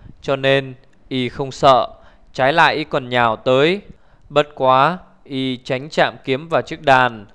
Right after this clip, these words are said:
là tỷ bà công chúa sẽ không làm gì được. Tỷ bà công chúa múa chiếc đàn vun vút, đánh ra toàn là những chiêu cổ quái ngụy bí. Trái với sự suy đoán của Ngô Bạch Vân,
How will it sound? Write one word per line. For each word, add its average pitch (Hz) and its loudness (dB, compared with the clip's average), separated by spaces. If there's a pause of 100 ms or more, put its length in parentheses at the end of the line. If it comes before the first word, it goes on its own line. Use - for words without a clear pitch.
(180)
là 123 -2
tỷ 117 -10
bà 110 -2
công 135 -10
chúa 131 -4
sẽ 156 -10
không 151 -8
làm 120 -6
gì 113 -10
được. 113 -2 (720)
Tỷ 123 -4
bà 107 0
công 131 -12
chúa 131 -4
múa 135 -8
chiếc 151 -8
đàn 120 0
vun 147 -10
vút, 196 -4 (360)
đánh 131 -2
ra 156 2
toàn 135 0
là 110 -6
những 117 -16
chiêu 160 -4 (100)
cổ 117 -2
quái 127 0
ngụy 170 -10
bí. 151 -2 (640)
Trái 131 0
với 170 -10
sự 131 -10
suy 147 -12
đoán 143 0
của 143 -10
Ngô 131 -10
Bạch - -4
Vân, 160 0